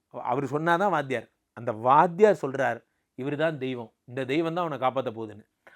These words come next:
அதனால தான் மாதா, பிதா, குரு, தெய்வம்னா, தெய்வத்துக்கு முந்தின ஸ்தானம் குரு.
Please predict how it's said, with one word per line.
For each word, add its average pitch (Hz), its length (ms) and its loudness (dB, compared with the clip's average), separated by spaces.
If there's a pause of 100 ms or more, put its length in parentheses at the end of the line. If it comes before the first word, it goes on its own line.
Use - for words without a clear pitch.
அதனால 139 300 0
தான் 165 200 0
மாதா, 151 400 4
பிதா, 139 280 2 (140)
குரு, 156 320 4
தெய்வம்னா, 139 480 0 (640)
தெய்வத்துக்கு 185 760 2
முந்தின 202 440 2
ஸ்தானம் 233 460 4
குரு. 170 160 6